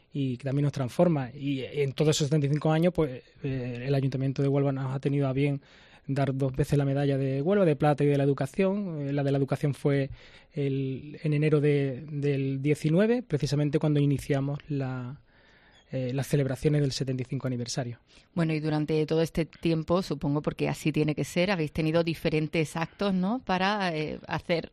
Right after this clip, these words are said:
Speaker 2: revivir de alguna manera esta, esta efemérides.
Speaker 1: Sí, eh, hemos tenido, bueno, desde conciertos navideños, tenemos pendiente también alguna cele-, bueno, por supuesto vamos a tener,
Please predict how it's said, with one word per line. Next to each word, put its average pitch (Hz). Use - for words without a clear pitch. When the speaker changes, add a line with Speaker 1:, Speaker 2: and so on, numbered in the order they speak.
Speaker 2:
revivir 185
de 175
alguna 160
manera 156
esta, 156
esta 175
efemérides. 147
Speaker 1:
Sí, 147
eh, 143
hemos 151
tenido, 156
bueno, 139
desde 135
conciertos 139
navideños, 185
tenemos 135
pendiente 139
también 139
alguna 139
cele-, 147
bueno, 139
por 127
supuesto 135
vamos 131
a 139
tener, 131